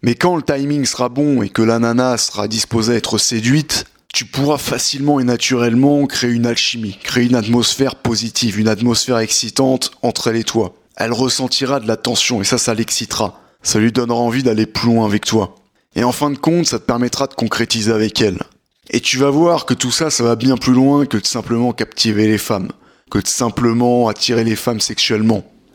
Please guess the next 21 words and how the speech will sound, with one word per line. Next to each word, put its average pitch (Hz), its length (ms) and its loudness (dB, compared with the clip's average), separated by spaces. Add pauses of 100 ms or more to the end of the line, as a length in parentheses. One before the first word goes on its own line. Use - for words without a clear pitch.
(220)
Ça - 200 -2
va 120 100 0
te - 120 -10
permettre 135 420 0
de 117 100 0
te 107 60 -2
sentir - 420 -2
plus - 160 -4
solide, 107 680 0 (680)
de 117 80 4
te - 100 -8
comporter 156 560 -2
de 143 60 -2
manière 123 320 0
plus - 160 -2
solide 123 400 0
avec 107 240 -2
les 117 100 0
gens 127 200 -2
en 113 60 -2
général, 107 500 -2